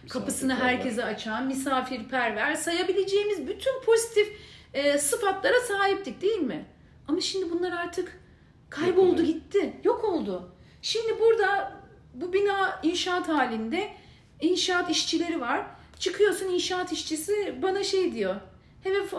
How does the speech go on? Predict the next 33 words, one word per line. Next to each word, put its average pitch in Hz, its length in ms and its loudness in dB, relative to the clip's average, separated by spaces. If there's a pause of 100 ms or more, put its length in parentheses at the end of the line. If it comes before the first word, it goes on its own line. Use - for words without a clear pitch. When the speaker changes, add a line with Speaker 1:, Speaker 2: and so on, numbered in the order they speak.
Speaker 1:
wonderful 381 680 2
afternoon." 220 640 -2 (240)
Yani 302 420 4 (240)
muhteşem 349 680 2
bir 370 160 4 (520)
öğleden 381 340 2
sonra 359 380 -2
diliyorum 190 420 -2
sana. 160 400 -10 (200)
Şimdi 339 280 -2
ben 370 200 2
Türkiye'de 370 380 0
bir 311 80 -2
inşaata 339 440 0
gitsem, 302 440 -2 (120)
inşaat 339 380 -2
ustası 311 340 -6
bana 339 200 0
bunu 330 180 0
der 466 160 -2
mi? 349 100 -2
"Sana 339 460 -4 (360)
wonderful 370 600 0
bir 320 180 2
afternoon 294 480 0
diliyorum." 190 460 -2
Yani 247 280 -2
ö-, 269 320 0
harika 453 500 2
bir 403 80 8
öğleden 359 300 2
sonra 285 260 -4
diliyorum. 190 300 -6